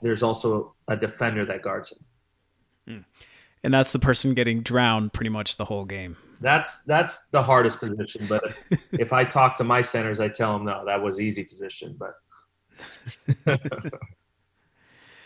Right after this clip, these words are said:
Speaker 2: So did it, did you learn to shoot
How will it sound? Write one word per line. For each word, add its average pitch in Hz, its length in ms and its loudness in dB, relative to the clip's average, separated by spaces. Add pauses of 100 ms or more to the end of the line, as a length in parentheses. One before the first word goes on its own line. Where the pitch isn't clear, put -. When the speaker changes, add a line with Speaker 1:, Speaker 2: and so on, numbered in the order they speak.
(360)
Speaker 2:
So 143 360 8
did 143 260 6
it, 147 340 4
did 139 180 0
you 165 120 4
learn 143 420 6
to 131 100 4
shoot - 720 4